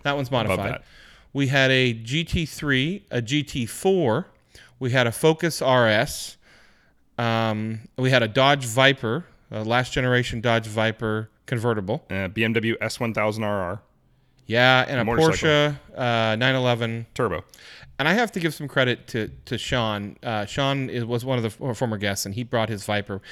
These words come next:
Speaker 1: with Rose because we love Rose. Rose is, gr-, and he drove that whole drive, all four hundred and some miles with the top down, which would have made me a, like a toasted chip.
Speaker 2: Oh,
Speaker 1: But
Speaker 2: yeah, I had my t-, roof on the whole time.
Speaker 1: Oh,
Speaker 2: I
Speaker 1: yeah.
Speaker 2: love driving with the roof off, but at ninety up to a hundred and two degrees, I saw at one point,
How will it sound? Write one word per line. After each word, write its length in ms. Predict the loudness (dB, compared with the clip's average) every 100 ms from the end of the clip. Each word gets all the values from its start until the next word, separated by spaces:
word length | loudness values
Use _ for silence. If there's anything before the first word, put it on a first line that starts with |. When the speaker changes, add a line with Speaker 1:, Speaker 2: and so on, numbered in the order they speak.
| -18 -8 -2
Speaker 1:
with 180 | -2
Rose 380 | -2 -4 -4 -10
because 320 | -14 -14 -12
we 80 | -10
love 240 | -10 -12 -14
Rose. 260 | -16 -12
Rose 160 | -10 -10
is, 100 | -14
gr-, 80 | -18 -20 -18 -8
and 100 | -4
he 160 | -4 -2
drove 300 | 0 0 0
that 180 | -4
whole 400 | -6 -12 -4 -2
drive, 320 | 2 2 2 0
all 240 | 0 0
four 360 | -2 -2 0 0
hundred 200 | -2 -4
and 100 | -4
some 220 | -4 -2
miles 240 | -2 -2
with 80 | -6
the 60 | -4
top 280 | -2 -2
down, 240 | -6 -12 -16 -20 -20 -20 _
which 160 | -4 0
would 100 | 0
have 60 | 2
made 220 | 2 2
me 160 | 0 -2
a, 80 |
like 220 | -2 -4 -4
a 100 | -10 _ _ _ _ -4
toasted 460 | -2 -2 -4 -10
chip. 380 | -6 -4 -4 -8 -20 0
Speaker 2:
Oh, 80 | 2
Speaker 1:
But 60 | 6
Speaker 2:
yeah, 160 | 6 6
I 120 | 6
had 100 | 6
my 120 | 2
t-, 140 | 0 0
roof 240 | 0 2
on 160 | 0 0
the 80 |
whole 160 | 0 0
time. 280 | 0 -4 0
Speaker 1:
Oh, 60 | 4
Speaker 2:
I 60 |
Speaker 1:
yeah. 80 | 6
Speaker 2:
love 100 | 6 4 -2
driving 160 | -2
with 80 | -2
the 60 | -4
roof 180 | -4 -4
off, 200 | -4 -4
but 120 | -4
at 100 | -4
ninety 560 | -2 -2 0 -2 -2 -6
up 120 | -6
to 100 | -2
a 60 |
hundred 180 | -2 -2
and 140 | -4 -4
two 120 | -4
degrees, 320 | -2 0 0
I 80 | -2
saw 220 | -2 -2
at 80 | -2
one 160 | -6
point, 320 | -6 -6 -6